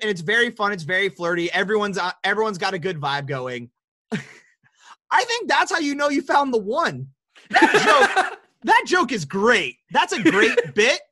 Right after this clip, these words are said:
Speaker 1: If they like it, that's it. That's your wife now. Or that's your, or, or if you do it to another dude, I don't give a shit who you hit on.
Speaker 2: Yeah.
Speaker 1: So whoever you do that to,
Speaker 2: Oh,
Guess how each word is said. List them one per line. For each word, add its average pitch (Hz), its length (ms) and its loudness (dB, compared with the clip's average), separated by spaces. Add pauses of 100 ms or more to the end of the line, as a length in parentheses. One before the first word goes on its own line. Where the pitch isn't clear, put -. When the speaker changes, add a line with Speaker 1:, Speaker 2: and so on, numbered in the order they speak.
(280)
Speaker 1:
If 320 240 2
they 294 160 -4
like 196 460 -2
it, 440 180 -2 (260)
that's 254 300 0
it. 202 180 0
That's 196 280 -2
your 160 80 -4
wife 147 420 -2
now. 87 360 -18 (180)
Or 226 100 4
that's 262 220 0
your, 190 80 0 (100)
or, 254 140 0 (180)
or 311 140 2
if 311 100 -2
you 302 100 -2
do 311 180 -2
it 294 80 -6
to 302 60 -8
another 285 220 -2
dude, 262 340 -4
I 302 60 2
don't 381 120 0
give 185 120 -4
a 139 40 -8
shit 233 360 -4
who 185 80 -6
you 175 160 -6
hit 190 160 -2
on. 117 280 -4 (180)
Speaker 2:
Yeah. 226 300 2 (200)
Speaker 1:
So 208 140 -2
whoever 339 240 2
you 269 160 -4
do 247 240 -4
that 190 220 0
to, 202 120 0
Speaker 2:
Oh, 254 300 4